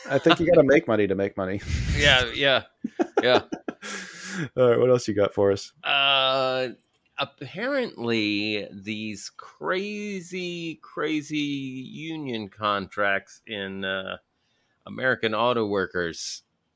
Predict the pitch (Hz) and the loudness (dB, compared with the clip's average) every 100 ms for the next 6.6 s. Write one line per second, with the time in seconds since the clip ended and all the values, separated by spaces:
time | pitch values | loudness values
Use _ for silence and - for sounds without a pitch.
0 | _ 98 90 - 120 - 90 - - 113 | _ -8 -6 -4 -4 -6 -12 -14 -6 -2
1 | 117 98 82 76 - 87 - 104 92 82 | 2 0 -2 -8 -12 -12 -8 -6 -6 -8
2 | 104 - - 104 190 _ _ _ _ _ | -10 -12 -8 -6 -6 _ _ _ _ _
3 | _ _ _ - 135 143 113 147 165 123 | _ _ _ 0 4 6 6 6 8 8
4 | - 151 143 165 180 165 156 147 85 71 | 6 4 4 2 2 0 -2 -2 -6 -12
5 | 107 101 135 135 - 139 120 110 120 - | -14 -4 -4 -2 2 4 4 4 4 2
6 | 104 101 98 95 95 - | -2 2 2 0 -4 -12